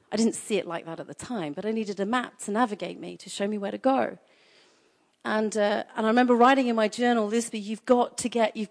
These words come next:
you, you've got, you've got to get the Word of God in you. If I'm gonna live a wor-, a life worthy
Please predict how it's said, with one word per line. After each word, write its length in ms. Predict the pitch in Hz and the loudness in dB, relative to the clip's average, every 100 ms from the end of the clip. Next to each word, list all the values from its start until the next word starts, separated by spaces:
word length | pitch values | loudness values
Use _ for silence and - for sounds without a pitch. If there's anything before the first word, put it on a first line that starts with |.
| - | -12
you, 140 | - 220 | -16 -14
you've 200 | 202 196 | -14 -2
got, 180 | 254 - | 0 0
you've 120 | 214 | 0
got 120 | 233 | 0
to 60 | 220 | 2
get 180 | 240 233 | 2 2
the 60 | |
Word 160 | 214 220 | 6 8
of 80 | 208 | 6
God 200 | 214 220 | 4 2
in 120 | 208 | 2
you. 140 | 185 165 - - | 0 -2 -8 -2
If 140 | 220 | 2
I'm 160 | 240 269 | 4 6
gonna 140 | 277 | 6
live 200 | 262 269 | 8 8
a 80 | 247 | 8
wor-, 200 | 226 240 | 6 4
a 80 | - | 4
life 260 | 226 220 214 | 2 2 4
worthy 460 | 226 226 233 233 | 8 8 6 -2